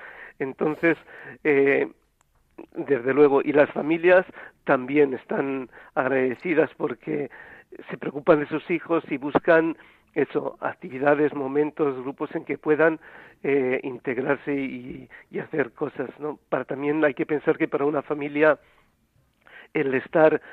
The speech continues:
siempre, pues, apoyando, pendiente, es también un, un, eh,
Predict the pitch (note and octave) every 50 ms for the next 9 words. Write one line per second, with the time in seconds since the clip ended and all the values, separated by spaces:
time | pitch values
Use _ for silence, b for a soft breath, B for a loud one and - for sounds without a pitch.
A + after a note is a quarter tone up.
0 | B B _ _ - - - D3+ D3 C#3+ - D#3 D3+ D3+ D3 - D3+ C3+ - D3+
1 | C3+ - C#3 B2 A#2+ D3 D3 C#3+ C#3+ C#3 C#3+ C3 - D3 B2+ C3 B2+ D3 E3+ D3+
2 | D#3 D3 - E3 E3 D#3+ B B B B B B B _ C#3 C#3 C3+ - - -
3 | D3+ C#3 C#3 C#3 C#3 C#3 C#3 C3 C3 C3 B2+ B2 B2 A#2+ A#2 b b b b b
4 | b b b _ - D3+ C3 C3+ C3 C3 C3 B2+ B2 A#2+ A#2+ B2 B2 A#2+ A#2+ A#2+
5 | B2 A#2+ A2